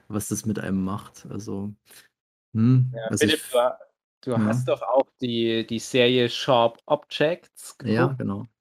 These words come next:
Speaker 1: Ja.
Speaker 2: Da gibt's doch die Szene, wo die Amy Adams so ihre ganzen alten Schulkameradinnen besucht und die sind
Speaker 1: Ja.
Speaker 2: alle so richtige Dorfhausfrauen geworden.
Speaker 1: Ja.
Speaker 2: Und da ist die eine, die hat so einen richtigen Heulkrampf und, und die fragen schon,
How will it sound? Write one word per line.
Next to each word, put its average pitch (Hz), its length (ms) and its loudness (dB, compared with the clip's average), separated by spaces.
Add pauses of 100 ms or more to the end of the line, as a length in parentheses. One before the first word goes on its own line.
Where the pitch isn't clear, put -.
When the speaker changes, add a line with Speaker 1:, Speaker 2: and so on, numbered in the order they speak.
Speaker 1:
Ja. 120 260 -4
Speaker 2:
Da - 80 -20
gibt's 139 200 -4
doch 156 100 6
die 127 160 -4
Szene, 147 640 2
wo 131 80 2
die 123 140 2
Amy 127 320 4
Adams 135 380 4
so 127 80 -6
ihre 120 220 -4
ganzen 123 360 2
alten 120 440 0
Schulkameradinnen 131 1120 2
besucht 131 600 -4
und 110 120 -4
die 113 80 -4
sind 135 160 -4
Speaker 1:
Ja. 127 60 4
Speaker 2:
alle 120 160 4
so 117 120 -6
richtige 123 480 -2 (140)
Dorfhausfrauen 127 1300 0
geworden. 127 560 -2 (280)
Speaker 1:
Ja. 127 280 0
Speaker 2:
Und 123 100 -10
da 127 60 -4
ist - 220 -8
die 113 100 0
eine, 131 260 4
die 120 160 0
hat 117 140 -4
so 131 80 -2
einen 117 100 -2
richtigen 127 560 -4
Heulkrampf 131 1000 2
und, 117 260 -2
und 120 260 -6
die 123 80 -8
fragen 127 260 -4
schon, 123 160 -8